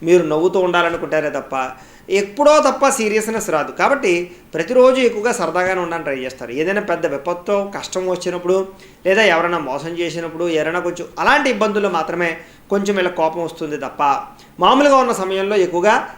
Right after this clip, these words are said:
సరదాగానే అందరితో కలిసిపోయేలాగే ఉంటారు. చిన్నపిల్లల మనస్తత్వం ఉంటుందని చెప్పచ్చు. ఎప్పుడూ ఏదో ఒకటి ఆలోచిస్తూనే ఉంటారు తప్ప ఖాళీగా మాత్రం ఉండరు. వీళ్ళకి ఆలోచన అంటే బాగా ఇష్టం. ఖాళీగా కూర్చుని ఏదో ఒకటి ఆలోచించాలి,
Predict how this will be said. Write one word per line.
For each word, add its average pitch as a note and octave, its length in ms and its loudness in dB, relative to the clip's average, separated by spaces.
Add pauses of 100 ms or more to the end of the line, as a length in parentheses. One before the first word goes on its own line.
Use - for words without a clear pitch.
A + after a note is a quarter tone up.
(140)
సరదాగానే F3 640 0
అందరితో E3+ 460 -4
కలిసిపోయేలాగే D#3 720 -4
ఉంటారు. C3+ 480 -10
చిన్నపిల్లల F3+ 560 0
మనస్తత్వం D#3+ 580 -6
ఉంటుందని C3+ 340 -12
చెప్పచ్చు. A#2 400 -16 (480)
ఎప్పుడూ A3+ 420 4
ఏదో B3+ 320 4
ఒకటి G#3 440 -2
ఆలోచిస్తూనే A#3 760 -2
ఉంటారు E3+ 300 0
తప్ప C3+ 280 -8 (400)
ఖాళీగా E3+ 320 -2
మాత్రం F3 320 -6
ఉండరు. C#3 560 -10 (140)
వీళ్ళకి A3 200 2
ఆలోచన A#3 440 4
అంటే A3 200 -2
బాగా F3 260 2
ఇష్టం. C#3+ 340 -4 (160)
ఖాళీగా E3+ 340 -2
కూర్చుని E3+ 340 -8
ఏదో D3+ 140 -6
ఒకటి D#3+ 100 -6
ఆలోచించాలి, C3+ 580 -8